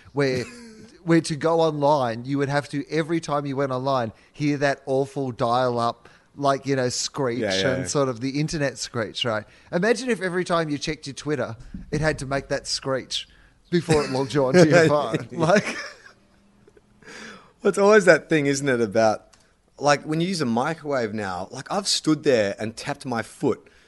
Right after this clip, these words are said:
Speaker 2: because it's taking twenty seconds for me to heat up, like, my bowl of <laughs> rice or whatever it is.
Speaker 1: I don't even know why they have anything that's over a minute on a microwave, because I think that the o-, only way you ever cook anything is in minutes. You just, you put it on for a minute, and then you check it,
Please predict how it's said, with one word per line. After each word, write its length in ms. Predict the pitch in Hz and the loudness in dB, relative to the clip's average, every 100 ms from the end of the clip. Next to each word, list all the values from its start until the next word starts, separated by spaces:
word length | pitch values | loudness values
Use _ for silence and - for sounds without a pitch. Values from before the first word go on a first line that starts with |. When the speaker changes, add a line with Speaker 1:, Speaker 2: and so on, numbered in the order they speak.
| _ | _
Speaker 2:
because 260 | 131 131 113 | -2 -2 -2
it's 160 | 127 | -4
taking 340 | - 131 127 117 | -2 -2 -2 -6
twenty 360 | - 123 123 | -4 -4 -4
seconds 560 | 110 117 110 113 95 - | -2 -2 0 -2 -4 -6
for 80 | 110 | -2
me 100 | 110 | 0
to 140 | 107 | 0
heat 180 | 107 107 | -2 0
up, 320 | 107 104 - - | 0 0 -6 -6
like, 160 | 113 110 | -4 -2
my 120 | 107 | -2
bowl 280 | 90 110 104 | 0 0 2
of 60 | |
<laughs> 200 | 98 113 | -2 2
rice 240 | 180 175 165 | 2 2 -4
or 200 | 165 165 | -2 -2
whatever 420 | - - - 117 | 0 -2 -2 -6
it 80 | 110 | -4
is. 320 | 90 80 - _ _ _ | -6 -8 -12 _ _ _
Speaker 1:
I 120 | 156 | 2
don't 180 | 180 233 | 4 4
even 200 | 240 196 | 2 4
know 160 | 160 151 | 4 4
why 160 | 147 | 2
they 120 | 139 131 | 0 0
have 160 | 131 | -2
anything 320 | 131 127 127 | -2 -6 -6
that's 160 | 117 113 | -8 -4
over 300 | 117 110 113 | -2 -2 -4
a 40 | |
minute 320 | 107 113 113 117 | -4 -6 -6 -6
on 140 | 123 | -6
a 60 | 107 | -4
microwave, 600 | 107 107 107 101 110 - - - | -6 -6 -8 -8 -10 -14 -20 -10
because 220 | - 151 151 | -4 0 2
I 100 | 147 | 2
think 200 | 165 160 | 0 -4
that 120 | 151 | -4
the 160 | 139 | 0
o-, 140 | 135 139 - | 0 0 -4
only 280 | - 147 147 | 0 2 2
way 160 | 139 135 | 0 0
you 120 | 131 | 0
ever 140 | 123 | -2
cook 220 | 120 123 120 | -4 -8 -6
anything 380 | 117 113 120 | -4 -6 -6
is 140 | 113 110 | -8 -6
in 140 | 110 | -6
minutes. 440 | 107 104 101 - - _ _ _ _ - | -6 -8 -8 -12 -16 _ _ _ _ -4
You 160 | 143 | -2
just, 160 | 139 - | -2 -2
you 260 | 160 139 135 | -6 -6 -4
put 140 | 160 | 2
it 40 | 160 | 4
on 160 | 160 | 2
for 160 | - 147 | 0 -2
a 40 | |
minute, 320 | 131 131 190 - _ - | 0 -2 -2 -4 _ -8
and 120 | 135 | -4
then 140 | 135 127 | -4 -6
you 60 | |
check 280 | 110 127 123 | -4 -4 0
it, 220 | 135 143 | -2 -2